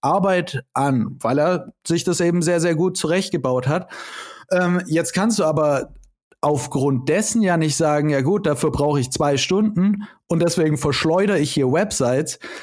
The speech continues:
weil die Website ja einen gewissen Wert hat. Und das ist der Unterschied zwischen einem Leistungs-, äh, oder, oder quasi zeitbasiertem Angebot und einem Value-based Angebot. Also das heißt, dass man sich überlegt,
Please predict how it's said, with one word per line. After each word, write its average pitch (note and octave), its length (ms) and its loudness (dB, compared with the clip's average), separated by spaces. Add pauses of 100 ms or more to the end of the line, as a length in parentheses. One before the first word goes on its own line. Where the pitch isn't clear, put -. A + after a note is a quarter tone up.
(180)
weil D3+ 380 2
die D#3+ 160 0
Website E3 460 0
ja D3 100 2
einen C#3 100 0
gewissen C3+ 540 0
Wert E3+ 340 0
hat. A#2+ 180 0
Und B2+ 100 0
das F#3 140 0
ist - 60 -6
der E3+ 100 2
Unterschied G3 460 0
zwischen C#3+ 300 0
einem B2 180 -2 (220)
Leistungs-, G3+ 880 0
äh, D3+ 220 2
oder, C#3+ 280 2
oder C3+ 140 0
quasi C3+ 320 0
zeitbasiertem E3+ 800 -2
Angebot F3+ 640 0 (200)
und D#3+ 180 -2
einem C#3 380 0 (200)
Value-based D#3 1300 0
Angebot. C3+ 680 0 (360)
Also D3 180 0
das D#3 120 0
heißt, F#3 240 0
dass F3 140 0
man E3+ 100 2
sich D3 160 0
überlegt, D3+ 480 0